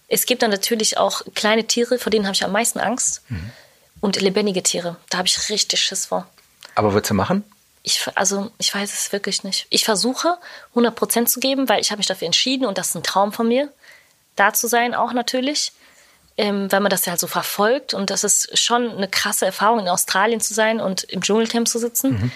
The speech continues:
Speaker 1: Ist ja auch irgendwo, ähm, ja, eine Ehre, ne? Was heißt eine Ehre? Aber du wurdest ausgewählt,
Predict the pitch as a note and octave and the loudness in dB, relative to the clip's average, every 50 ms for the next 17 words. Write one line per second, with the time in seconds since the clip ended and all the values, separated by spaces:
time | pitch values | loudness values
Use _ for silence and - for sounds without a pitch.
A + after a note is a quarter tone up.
0 | - - - G#3 - A3+ G3 - - D#3+ G#3+ G#3+ G#3 F#3+ G3+ G3+ G3 F#3+ - - | -6 -6 -2 2 2 2 2 4 2 2 2 2 2 2 2 2 2 0 -6 -14
1 | - - - - _ _ _ _ _ _ _ _ - G3+ F#3 F3+ F#3 F3+ F3+ E3+ | -20 -20 -20 -20 _ _ _ _ _ _ _ _ -2 0 0 0 0 -2 -4 -6
2 | E3 - _ - - E3 D#3+ F3 - - G#3+ B3+ B3+ - F3+ F3+ F#3 G3 G3+ - | -8 -14 _ -4 -2 -2 0 -2 -2 -2 -2 -2 -2 -2 -4 -6 -6 -8 -6 -2
3 | - G#3+ F#3+ - F#3+ - G3+ D3+ G3 C4+ - G#3 F#3 F3+ F#3+ F3+ E3+ G3+ A3 A3 | 0 0 2 2 0 0 0 2 0 2 4 4 4 4 2 0 0 0 2 4
4 | A3 A3 A3+ G#3 - - - A3+ B3 - - A3 F#3+ G3 G3+ A3+ C#4+ - - - | 4 4 4 2 2 2 0 0 0 0 0 0 2 2 2 2 0 -2 -4 -4